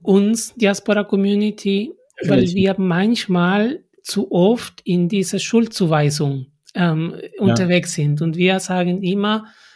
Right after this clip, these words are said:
Speaker 1: also jetzt sage ich, wir sagen immer, ne, also, ja, Schubladen denke, aber es gibt den, die Momente, wo du sagst, „Die Gesellschaft ist schuld, die Politik ist schuld,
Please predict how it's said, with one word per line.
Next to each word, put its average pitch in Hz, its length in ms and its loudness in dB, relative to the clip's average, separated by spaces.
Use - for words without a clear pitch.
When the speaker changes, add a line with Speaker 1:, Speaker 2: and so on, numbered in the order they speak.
Speaker 1:
also 147 200 -6
jetzt 139 140 -8
sage 139 140 -4
ich, 127 120 -10
wir 151 280 0
sagen 147 340 -2
immer, 196 380 0
ne, 170 220 -2
also, 170 200 -6
ja, 196 340 -10
Schubladen 185 560 -4
denke, 208 320 -6
aber 180 180 -6
es 180 280 -2
gibt 226 280 -8
den, 185 480 -8
die 175 120 0
Momente, 208 580 2
wo 190 80 -2
du 180 120 -4
sagst, - 840 -4
„Die 170 80 0
Gesellschaft 156 640 -2
ist 170 120 -4
schuld, 139 420 -4
die 175 60 -2
Politik 160 480 -4
ist 147 120 0
schuld, 131 600 -2